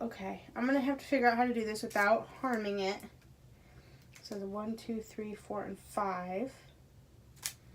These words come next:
That is amazing. Look at that. Oh my God. I'm so excited.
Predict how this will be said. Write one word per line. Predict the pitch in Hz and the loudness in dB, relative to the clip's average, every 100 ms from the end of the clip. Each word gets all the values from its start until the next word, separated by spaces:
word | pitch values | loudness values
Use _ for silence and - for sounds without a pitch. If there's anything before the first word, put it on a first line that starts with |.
| - - - | -20 -20 -20
That | - - | -20 -20
is | - - | -20 -20
amazing. | - - - - - | -20 -20 -20 -20 -20
Look | - | -20
at | - - | -20 -20
that. | - - - - - - - - - - - - - - - - - - - | -20 -20 -20 -20 -20 -20 -20 -20 -20 -20 -20 -20 -20 -20 -20 -20 -20 -20 -20
Oh | - | -20
my | - - - | -20 -20 -20
God. | - - - - - - - - - - - - - - - | -20 -20 -20 -20 -12 -10 -10 -18 -20 -16 -14 -14 -16 -10 -10
I'm | - | -10
so | - - 381 427 | -10 0 2 2
excited. | - - 440 427 640 622 571 523 480 381 294 | 0 6 10 12 12 12 12 12 12 12 12